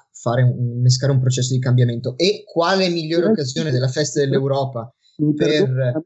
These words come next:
Speaker 2: tanto delle istituzioni dell'Unione Europea, perché, eh, come ci ricorda la sentenza del Tribunale Costituzionale tedesco,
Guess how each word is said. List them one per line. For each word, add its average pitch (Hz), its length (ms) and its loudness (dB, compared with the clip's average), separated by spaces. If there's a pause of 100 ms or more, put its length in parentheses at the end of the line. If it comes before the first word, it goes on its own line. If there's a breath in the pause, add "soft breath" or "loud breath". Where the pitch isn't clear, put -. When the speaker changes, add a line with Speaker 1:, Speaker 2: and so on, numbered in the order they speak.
(180)
Speaker 2:
tanto 202 320 0
delle 160 180 0
istituzioni 185 640 -2
dell'Unione 156 460 2
Europea, 135 640 0 (400)
perché, 170 520 0
eh, - 340 -4
come 202 260 2
ci - 140 2
ricorda 170 480 2
la 143 120 2
sentenza 160 540 -2
del 139 140 -2
Tribunale 139 500 0
Costituzionale 135 640 0
tedesco, 127 720 0